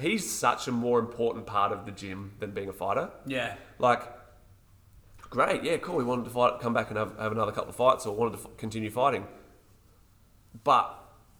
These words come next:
Speaker 1: that to me was almost like, "Oh man, but, you know, like, he's, he's so good at so many other things as being part of the gym," you know?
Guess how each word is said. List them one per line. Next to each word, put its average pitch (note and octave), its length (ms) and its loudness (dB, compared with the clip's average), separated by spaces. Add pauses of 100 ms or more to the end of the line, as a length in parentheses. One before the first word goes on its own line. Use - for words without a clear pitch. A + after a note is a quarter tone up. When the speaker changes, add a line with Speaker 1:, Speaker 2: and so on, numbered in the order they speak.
(160)
Speaker 1:
that - 380 0
to A#2+ 100 -4
me D#3 160 4
was C3+ 100 0
almost A#2+ 220 -2
like, - 100 -10
"Oh G#2 220 -8
man, B2+ 180 -8
but, G2+ 80 -10
you A#2 100 -8
know, A#2 100 -8
like, A2+ 120 -10 (280)
he's, A#2 260 -6
he's A2+ 180 -6
so B2+ 280 -4
good A2 200 -4
at - 260 -6
so B2+ 120 0
many A#2+ 120 2
other A2 160 2
things B2 380 0
as A2 280 -8
being A2+ 200 -2
part G#2+ 160 2
of G2+ 80 0
the F#2+ 60 -8
gym," G2 160 -6
you G2 80 -4
know? C3 180 0